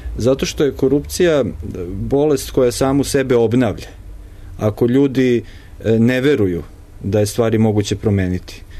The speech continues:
ako polaze od predubeđenja da su svi korumpirani, onda se to u praksi i ostvaruje,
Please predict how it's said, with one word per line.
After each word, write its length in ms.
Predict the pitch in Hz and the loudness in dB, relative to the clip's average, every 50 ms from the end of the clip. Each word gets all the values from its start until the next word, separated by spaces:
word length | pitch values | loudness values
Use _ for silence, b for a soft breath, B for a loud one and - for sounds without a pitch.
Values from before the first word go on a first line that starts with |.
| B B B B B | B B B B B
ako 340 | 110 110 107 - 120 117 104 | -4 -4 0 2 2 2 0
polaze 520 | - - - 123 123 127 135 127 127 131 | 0 -2 0 2 2 2 2 2 2 2
od 120 | 123 110 - | 0 0 0
predubeđenja 840 | - 139 139 131 123 120 104 107 104 98 110 104 101 101 95 90 85 | 0 -2 0 0 0 2 2 2 2 2 2 2 2 2 -2 -2 -4
da 120 | 90 90 | -4 -6
su 140 | 90 - 107 | -4 -6 -6
svi 180 | - - 113 | -4 -2 -4
korumpirani, 600 | 104 - 113 104 101 95 90 - 101 - - 76 76 - B B B B B B B B B | -2 0 2 2 2 2 0 0 -2 -2 -4 -8 -14 -14 B B B B B B B B B
onda 300 | - 110 127 139 143 156 | -2 0 0 2 0 0
se 140 | 143 - 135 | 0 0 0
to 140 | - - 160 | 2 4 4
u 80 | 151 131 | 4 4
praksi 540 | - 143 147 151 147 - - 156 139 120 - | 2 0 0 -2 -2 -2 0 0 0 0 0
i 120 | - 127 127 | 2 2 2
ostvaruje, 540 | 113 101 - - 120 113 113 120 101 85 | 2 0 0 0 0 2 2 2 0 0